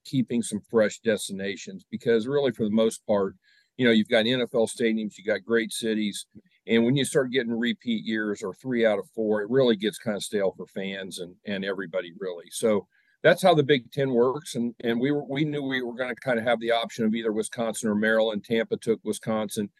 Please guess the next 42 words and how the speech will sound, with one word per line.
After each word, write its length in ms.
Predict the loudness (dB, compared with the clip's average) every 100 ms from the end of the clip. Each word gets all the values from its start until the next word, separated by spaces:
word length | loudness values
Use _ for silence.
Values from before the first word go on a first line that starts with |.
| _ -20 -8
and 120 | 0 2
we 100 | 2
went 180 | 0
with 140 | -4 -2
Maryland. 400 | 0 2 0 0
We 120 | -4
had 60 | -4
just 200 | -6 0
had 180 | 0
Northwestern 600 | 2 -2 2 2 2 0 -4
a 60 |
couple, 280 | -2 -4 -4 -6
you 120 | -2
know, 40 | 0
about 240 | -2 -2
four 140 | 0
or 60 | 2
five 220 | 2 0
years 260 | 0 -2 -4
ago, 340 | -2 0 -2 -4 _ _ _
and 400 | -2 0 -2 -2
we 100 | 2
never 260 | 2 2 2
had 160 | 0
Maryland. 400 | -2 -2 -4 -6 -2
So 200 | 4 6
that's 200 | 6 2
kind 180 | 0 0
of 60 |
how 140 | 0 0
that 220 | -2 -4
fell. 360 | -4 -4 -4 -10 _ _ _ _ _ _ _ 0
On 100 | 4
the 120 | 6
S 180 | 4 2
E 80 |
C 200 | 0 0
side, 220 | 2 4 2
it's 120 | 2
a 40 |
little 120 | 0
different. 360 | 2 0 0 -14